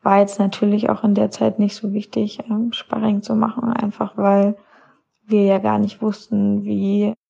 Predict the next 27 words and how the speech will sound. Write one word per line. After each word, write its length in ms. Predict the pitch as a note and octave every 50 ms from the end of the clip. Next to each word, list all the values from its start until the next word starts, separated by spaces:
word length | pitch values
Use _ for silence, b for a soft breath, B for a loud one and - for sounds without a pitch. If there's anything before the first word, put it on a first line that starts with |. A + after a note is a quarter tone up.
| _ _ -
kann 300 | - - - A#3+ A3+ G#3+
dieses 380 | G#3 G#3+ G#3+ G#3 G#3+ G#3 G3+ -
Jahr 180 | - - -
noch 220 | G#3+ A3 A3 - A#3
weitergehen, 800 | A3+ A3+ A3 - A#3 A3+ A3 - A3+ G#3+ G#3+ G#3+ G#3 G#3 G#3 G3
geht's 320 | A3 G#3+ A3 - - _
dieses 360 | - A3+ A3+ A3+ A3+ A3 -
Jahr 180 | - - - G#3+
überhaupt 320 | A3 - - - - -
noch 240 | G#3+ A3 G#3+ G#3+ -
weiter, 440 | - - A3 G#3+ - A3 A3 A3 A3
geht's 300 | G3 G3+ G3+ G3+ - -
generell 500 | - G#3 G#3 G3+ G3 G3+ G#3 G#3+ A3 A3
weiter? 640 | A3 A3+ A3+ A3+ A3 - - A3+ G#3+ G#3+ A3 A3+ _ b b b b b b b b b b b -
Ja, 140 | - - G#3
das 180 | G#3+ G3+ -
waren 80 | A3 G#3
natürlich 360 | G3 G3+ G3+ - G#3+ G#3 A3
alles 220 | - G#3 G#3 G#3+ -
offene 320 | - G#3 - A3 G#3 G3+
Fragen, 760 | - - - - G#3 - G#3 G#3 G#3 G#3+ A3 A3+ A#3+ A#3+ A#3 A#3+
mit 220 | A#3 G#3+ G#3+ G#3+
denen 140 | A3+ G#3+ G#3+
man 160 | G#3+ A3 G#3+
sich 180 | A#3 A#3 A3 -
dann 180 | - A#3 A3 A3+
auch 380 | - - A3 - - - -